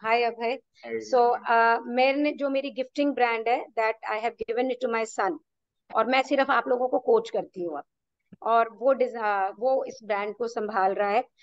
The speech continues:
Speaker 1: जितने भी नाम आप देख रहे हो वो सब इसने दिए हैं। Design हमने इकट्ठे किए हैं, बहुत सारी चीजें या मैंने अकेले की हैं। So क्या thought है, Please note down।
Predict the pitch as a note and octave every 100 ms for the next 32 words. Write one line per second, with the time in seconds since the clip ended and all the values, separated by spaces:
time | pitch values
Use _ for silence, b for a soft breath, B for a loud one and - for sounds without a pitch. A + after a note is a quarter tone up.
0 | b b - D4+ D#4+ F4+ F4+ D4 A#3+ B3+
1 | C4 B3+ G#3+ A3 G#3+ B3+ C4 C4 C4 C#4
2 | - - B3 C4+ C4+ A3+ A3 C4 D4+ -
3 | _ _ _ G#3 B3 C4+ D#4+ F#4 D#4+ D#4
4 | D#4+ D4 - D#4 D4+ D4 D4 C4 C4 C#4+
5 | C4+ C4+ C4+ A#3+ C#4+ C#4+ B3+ A3+ A#3 -
6 | - G#3+ A3+ A#3 A3+ B3+ C#4 _ b b
7 | D#4+ E4 - - D#4+ G#4 - - B3 C4
8 | B3+ A#3+ D4 F4 D4 B3 B3 C4 A#3+ C#4+
9 | D4+ F4